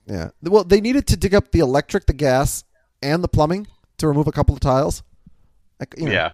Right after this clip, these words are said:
Speaker 1: as someone who just did renovations in my house, I question that. Like, they had electric, gas, and plumbing all in that exact spot.
Speaker 2: Very inefficient. But listen, it's not the police's money, so why not just destroy the
Speaker 1: Yeah, I
Speaker 2: place?
Speaker 1: guess that's true. Yeah.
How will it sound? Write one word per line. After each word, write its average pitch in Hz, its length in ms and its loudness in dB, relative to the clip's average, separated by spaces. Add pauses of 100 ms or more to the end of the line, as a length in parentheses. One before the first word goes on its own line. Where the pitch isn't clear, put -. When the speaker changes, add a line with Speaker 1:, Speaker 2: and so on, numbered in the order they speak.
Speaker 1:
as 135 80 -20
someone 156 200 -12
who 143 60 -10
just 131 220 -14
did 135 140 -6
renovations 117 380 -6
in 101 40 -10
my 101 60 -6
house, 104 240 -6
I 95 40 -8
question - 320 -10
that. - 140 -16
Like, - 220 -12 (360)
they 143 60 0
had 156 120 2
electric, 151 320 -6
gas, 147 240 0
and 135 100 -6
plumbing 131 240 -4
all 123 320 -2
in 131 140 -8
that 120 120 -2
exact 110 300 -6
spot. - 340 -8 (960)
Speaker 2:
Very 135 300 4
inefficient. 101 420 -4
But 160 120 2
listen, 139 260 0 (100)
it's - 140 -10
not 196 160 4
the 190 80 -4
police's 151 540 -4
money, 85 420 -2 (220)
so 80 340 -8
why 98 260 -4
not 85 300 -6
just 87 180 -20
destroy 82 300 -12
the 69 80 -14
Speaker 1:
Yeah, 123 80 -10
I 113 60 -8
Speaker 2:
place? 95 100 -10
Speaker 1:
guess 95 160 -10
that's 92 220 -12
true. - 260 -14 (540)
Yeah. 101 240 -12